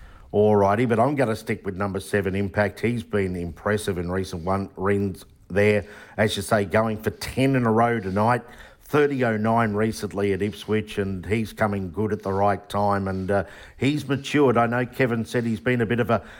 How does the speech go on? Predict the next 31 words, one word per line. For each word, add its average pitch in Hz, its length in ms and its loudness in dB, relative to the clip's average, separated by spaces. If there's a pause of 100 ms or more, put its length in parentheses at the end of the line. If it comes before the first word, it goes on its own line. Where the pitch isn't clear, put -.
(120)
a 110 80 0
bit 131 180 2
of 127 140 -2
a 120 40 -2
baby 123 480 0
and 147 80 0
a 127 60 2
bit - 140 0
of 110 100 0
a - 20 -2
work 131 440 2
in 113 120 0
progress, 113 640 0
but 110 140 -4
it 107 120 -6
looks 123 240 -6
as 117 140 -6
though, 113 320 2
Jared, 113 460 0 (420)
he's 123 380 -4
improved 113 720 -2
and, 101 300 -2
uh, 104 160 2 (220)
he's 117 260 -2
matured, 110 680 2
and 101 140 -2
I 107 140 2
think 107 220 -4
he's 98 200 -6
gonna 104 220 -2
be 98 280 -4